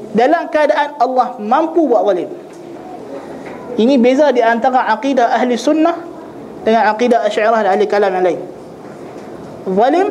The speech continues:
bagi Allah harus. Allah boleh buat zalim, tapi Allah tak buat zalim.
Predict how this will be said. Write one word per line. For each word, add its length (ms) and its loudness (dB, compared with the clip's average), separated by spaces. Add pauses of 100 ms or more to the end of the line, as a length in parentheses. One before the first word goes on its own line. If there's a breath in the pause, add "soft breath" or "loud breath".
(340)
bagi 240 2
Allah 320 2 (320)
harus. 460 -4 (580)
Allah 200 2
boleh 200 2
buat 160 0
zalim, 200 2 (120)
tapi 240 2
Allah 240 2
tak 160 0
buat 160 0
zalim. 260 2